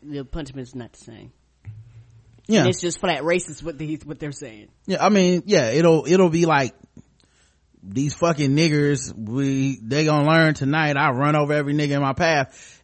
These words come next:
Speaker 2: And then that dude gets suspended for three days. This dude is like, "Yo, man, these, some of these cops are, they will kill you." Hey, don't say it. It reminds me when they got mad at de Blasio, who said he told his black son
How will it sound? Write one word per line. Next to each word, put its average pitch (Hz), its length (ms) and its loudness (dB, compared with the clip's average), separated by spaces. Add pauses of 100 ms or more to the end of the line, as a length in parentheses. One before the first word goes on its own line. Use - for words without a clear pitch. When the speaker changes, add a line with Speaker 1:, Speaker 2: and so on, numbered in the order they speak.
Speaker 2:
And 143 160 0
then 147 160 2
that 160 200 2
dude 151 180 0
gets 135 140 -4
suspended 135 380 -4
for 117 80 -12
three 117 180 -6
days. 107 480 -6 (100)
This 156 200 -2
dude 156 180 2
is 131 100 -4
like, 127 280 -2
"Yo, 139 180 -2
man, 127 380 -2 (160)
these, 131 500 -8
some 160 200 -2
of 156 60 -2
these 147 140 -4
cops 123 320 -4
are, 113 440 -4 (160)
they 104 680 -8
will 123 120 -2
kill 120 300 -4
you." 95 200 -8 (400)
Hey, 175 240 2
don't 175 220 4
say 160 300 0
it. 90 120 -6
It 160 60 0
reminds 214 400 2
me 247 60 0
when 208 140 0
they 196 80 0
got 160 220 0
mad 139 520 0
at 127 140 -6
de 120 100 -6
Blasio, 127 640 -2
who 127 100 -2
said 123 240 -4
he 135 100 -4
told 135 260 -2
his 127 200 -4
black 123 340 -8
son 127 500 -4